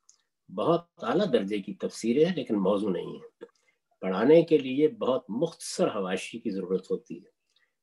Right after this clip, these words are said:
और कुरान मजीद को पढ़ाना चाहिए, ना कि उसके नीचे लंबी लंबी इबारात पढ़ने के लिए लोगों को दे दी जाए। उनका अपना एक मकाम है, अपनी एक जगह है।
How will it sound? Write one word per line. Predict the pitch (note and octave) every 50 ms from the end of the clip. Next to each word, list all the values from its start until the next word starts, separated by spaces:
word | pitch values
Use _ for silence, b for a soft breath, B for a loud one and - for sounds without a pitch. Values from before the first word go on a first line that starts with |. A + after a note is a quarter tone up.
| _ _ -
और | G2 G#2 G2
कुरान | - - A2 G#2+ A2 A#2+ C3 C#3+
मजीद | C#3 B2 A2+ A2+ B2+ C3+ -
को | - - E3+ D#3+ - - -
पढ़ाना | F#2+ F2+ F2 F#2 G#2+ C3+ D3 -
चाहिए, | - - A#2 G2+ G#2 G2+ F#2 F2 F2 - - _ _ _ _ _ _ _ _ _ -
ना | F#2+ G2 A2 A#2+
कि | A#2+ - C#3
उसके | B2+ B2 - - - C3+ A2+
नीचे | G2+ A2+ G#2+ G2+ - C3
लंबी | A2+ G#2+ A2+ A2+ A#2+ B2+ C#3
लंबी | A#2+ A#2 G#2+ G#2+ G#2 G#2 G#2 A#2 A#2+ A#2+
इबारात | A2 F#2 F#2 F#2 F#2+ G2 F#2+ G#2 A#2+ C3 C3 - _ -
पढ़ने | A#2+ A#2+ A#2 A2+ G2+
के | F#2+ G2
लिए | F2+ F2+ F2+ G2
लोगों | F#2+ F#2 F2+ F2+ F#2
को | F#2 - F#2+
दे | - - F#2
दी | - G#2+ G#2+
जाए। | - F#3 A3+
उनका | A3 G#3+ G#3 - G3+ F#3+
अपना | D#3+ - - F#3+ G3+ G3
एक | G3 F#3 -
मकाम | E3+ D3 B2 - - C3+ D#3+ E3+ -
है, | A#2 A2+ - _ _ _ - _
अपनी | A2 - _ - C#3 C#3+ D3
एक | C#3+ B2
जगह | A#2 B2+ C3+ D#3 D3 B2+
है। | A#2 B2 -